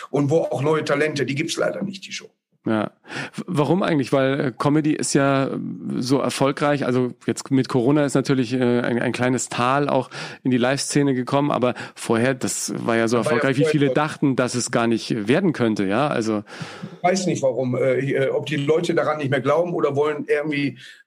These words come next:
Speaker 1: das Besondere machen oder haben einen anderen Sendeplatz dann dafür. Äh, ich weiß es nicht. Aber, äh, Sendungen wie früher auch Schmiteinander zum Beispiel, äh, oder so, solche Sendungen existieren halt nicht mehr. Ja, und das ist, äh, äh, sehr, sehr schade. Ich bin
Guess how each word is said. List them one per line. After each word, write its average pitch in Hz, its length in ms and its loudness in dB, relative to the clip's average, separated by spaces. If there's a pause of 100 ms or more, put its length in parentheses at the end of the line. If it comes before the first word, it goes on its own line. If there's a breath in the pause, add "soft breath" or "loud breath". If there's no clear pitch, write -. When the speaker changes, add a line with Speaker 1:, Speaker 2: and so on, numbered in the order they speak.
Speaker 1:
das 143 200 -2
Besondere 170 560 2
machen 160 340 0
oder 143 360 0
haben 147 140 -2
einen 139 60 -2
anderen 139 300 0
Sendeplatz 151 500 -2
dann 143 120 -2
dafür. 139 400 -2 (440 loud breath)
Äh, 143 220 2 (240)
ich 143 140 -4
weiß 151 200 2
es 123 200 -4
nicht. - 240 -10
Aber, 131 300 2 (280)
äh, 135 80 0
Sendungen 165 340 2
wie 143 60 0
früher 160 280 2
auch 147 120 -2
Schmiteinander 139 640 0
zum 127 140 -2
Beispiel, 151 540 -2 (420 loud breath)
äh, 143 220 4
oder 147 300 0
so, 135 360 0
solche 139 480 0
Sendungen 147 420 0
existieren 151 480 0
halt 117 160 -2
nicht - 260 -4
mehr. 98 260 -4 (400 loud breath)
Ja, 131 140 2
und 135 200 -2
das 127 160 0
ist, 123 160 -2
äh, 123 460 2
äh, 127 40 0
sehr, 139 180 2
sehr 139 100 2
schade. 135 300 2
Ich 113 120 -4
bin 139 260 0